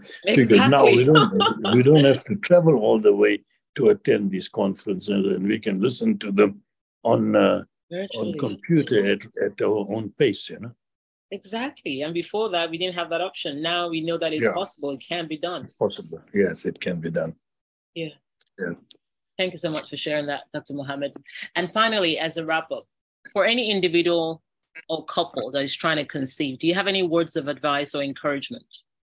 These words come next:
Speaker 1: Well, you see, the main thing I do, I, I have is that, look, today it is possible to get, you know, those people that it was impossible to get pregnant, we can, we can get them pregnant today.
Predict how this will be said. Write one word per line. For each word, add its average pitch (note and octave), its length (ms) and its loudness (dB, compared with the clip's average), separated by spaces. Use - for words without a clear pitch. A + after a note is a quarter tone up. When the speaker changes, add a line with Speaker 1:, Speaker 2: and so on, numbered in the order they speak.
Speaker 1:
Well, G#3+ 160 8
you G#3+ 140 2
see, A3 160 2
the F#3 160 2
main G#3+ 300 2
thing E3+ 220 -4
I A#2 160 -4
do, A#2 220 -10
I, A2+ 60 -6
I G#2+ 60 -4
have G#2+ 460 0
is G2+ 200 -8
that, A#2+ 180 -2
look, D3+ 200 0
today F3 300 6
it D#3+ 280 0
is B2 140 -10
possible A#2 560 -2
to A2 160 -6
get, A#2 240 0
you C#3 100 6
know, B2+ 140 4
those C3 340 6
people C3 360 2
that G2+ 180 2
it G2+ 120 -4
was - 200 2
impossible E3 680 2
to A2 100 -6
get G#2+ 260 0
pregnant, G#2+ 520 -2
we A#2 100 2
can, - 180 2
we B2+ 80 2
can B2+ 260 4
get G2+ 200 4
them F2+ 160 4
pregnant F2 500 0
today. F#2 300 2